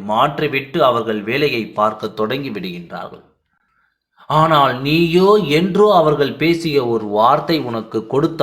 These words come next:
ஆறுதலை மட்டும் பிடித்து கொண்டு, அவர்களை வாழ்க்கையில் ஒரு பொழுதும் இழந்துவிடக் கூடாது என்று நீ அவர்களை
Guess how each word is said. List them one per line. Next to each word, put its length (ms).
ஆறுதலை 500
மட்டும் 420
பிடித்து 460
கொண்டு, 360
அவர்களை 480
வாழ்க்கையில் 680
ஒரு 280
பொழுதும் 460
இழந்துவிடக் 640
கூடாது 560
என்று 280
நீ 180
அவர்களை 420